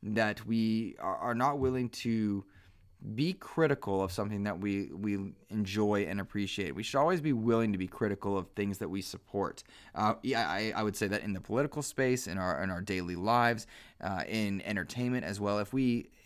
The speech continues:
enjoy something, we, we should indeed be, be willing to be critical of it and not evangelize it. By that same token, in being critical of something, and this goes back to the discussions of tribalism that have taken place over the past week, I've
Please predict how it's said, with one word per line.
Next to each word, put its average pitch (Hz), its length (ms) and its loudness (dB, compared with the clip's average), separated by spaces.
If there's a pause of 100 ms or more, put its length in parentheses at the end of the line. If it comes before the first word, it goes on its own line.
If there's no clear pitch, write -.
(140)
enjoy 123 460 4
something, 101 420 0
we, 104 280 2
we 110 120 2
should 196 460 6
indeed 120 520 2
be, 107 300 2 (440)
be 120 140 8
willing 127 320 6
to 113 80 -6
be 113 100 0
critical 117 560 0
of 107 160 0
it 107 120 0
and 101 140 -2
not 101 200 -2
evangelize 104 680 -4
it. - 100 -12 (420)
By 135 160 4
that 165 220 0
same 135 380 -2
token, 147 460 -2 (100)
in 135 280 4
being 131 340 2
critical 113 480 0
of 131 100 -4
something, 151 340 -2
and 127 80 0
this 131 120 -2
goes 107 200 0
back 107 200 2
to - 80 -4
the 101 100 2
discussions 98 460 -2
of 98 60 -4
tribalism 98 540 0
that 95 100 -2
have 95 80 -4
taken 101 260 -6
place 98 260 -6
over 92 120 -4
the 92 60 -8
past 92 300 -8
week, 90 220 -6 (1500)
I've 123 220 -2